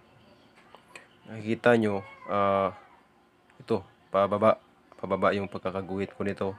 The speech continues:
And then, itong area na, itong parang ano, ah, ito yung mga bahay.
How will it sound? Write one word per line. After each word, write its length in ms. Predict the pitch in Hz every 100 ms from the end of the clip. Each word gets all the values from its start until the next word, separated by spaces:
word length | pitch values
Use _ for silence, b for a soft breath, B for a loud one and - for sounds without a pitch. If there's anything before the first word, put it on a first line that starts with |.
| B B B B B B _
And 160 | 107 101
then, 100 | 104
itong 240 | 110 120
area 300 | 120 113 110
na, 340 | 104 104 104 107 - _ - 113
itong 240 | 113 104
parang 320 | 104 104 101
ano, 240 | 104 98 104 - -
ah, 160 | 87 87
ito 160 | -
yung 220 | 110 110 104
mga 80 | 101
bahay. 480 | 104 101 104 104